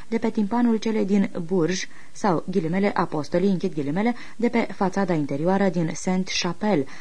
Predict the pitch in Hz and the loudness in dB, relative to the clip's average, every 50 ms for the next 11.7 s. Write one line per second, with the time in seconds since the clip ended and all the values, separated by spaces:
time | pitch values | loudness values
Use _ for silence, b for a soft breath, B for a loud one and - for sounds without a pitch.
0 | B B B B - - - 175 151 139 - - - 214 202 180 156 143 139 139 | B B B B -6 -2 0 0 0 0 -2 -2 -2 0 0 2 2 0 0 0
1 | - 156 160 151 160 160 160 170 185 180 - 139 135 135 139 151 196 208 196 - | -2 -2 -2 -2 -2 -2 -2 -2 -2 -2 0 -2 -2 -2 -2 -2 -2 -2 0 0
2 | 202 196 196 - 190 170 143 135 - - 139 135 - - - - - 175 156 143 | 0 0 0 0 -2 -2 -2 -2 -4 -6 -6 -6 -8 -8 -8 -6 -4 -4 -2 -2
3 | 135 - - - - - - - - - - - - - - - - - - - | -4 -4 -8 -10 -10 -10 -10 -10 -10 -10 -10 -10 -10 -10 -10 -10 -10 -10 -10 -10
4 | - - - 240 294 285 285 - 226 226 220 214 - - 180 160 143 135 131 131 | -8 -6 -4 -2 -2 0 0 0 0 2 2 0 0 0 0 0 0 0 -2 -4
5 | - - - - - - - B B B B B B B B 196 202 214 208 190 | -6 -10 -10 -10 -10 -10 -10 B B B B B B B B 0 0 2 2 2
6 | 160 131 135 135 B B B 220 214 - - - 311 330 - 262 233 - 247 233 | 2 0 0 -4 B B B -2 -2 0 0 0 0 2 2 0 2 4 4 4
7 | 220 190 175 170 190 220 214 - 226 208 - - 208 190 - 190 180 170 160 - | 6 4 4 4 2 2 2 2 0 0 0 0 -2 0 0 0 0 0 0 0
8 | 226 208 185 156 - - - - 135 - - 180 175 190 - - 185 185 - 190 | 0 0 0 0 -2 -6 -6 -6 -6 -4 -2 0 2 2 4 4 4 2 2 2
9 | 202 208 - - 143 143 - 170 180 170 147 131 135 135 139 190 208 214 214 190 | 0 0 0 -2 -2 -2 0 -2 0 0 0 0 -2 -2 0 0 0 0 0 2
10 | 190 196 196 - - 208 202 170 185 180 185 185 165 139 135 139 139 B B B | 2 2 2 2 0 -2 0 0 0 0 0 0 0 0 -2 -4 -4 B B B
11 | 185 185 180 196 - - 156 135 135 143 170 202 233 233 | -4 -2 0 -2 -2 0 0 -2 0 0 2 2 2 2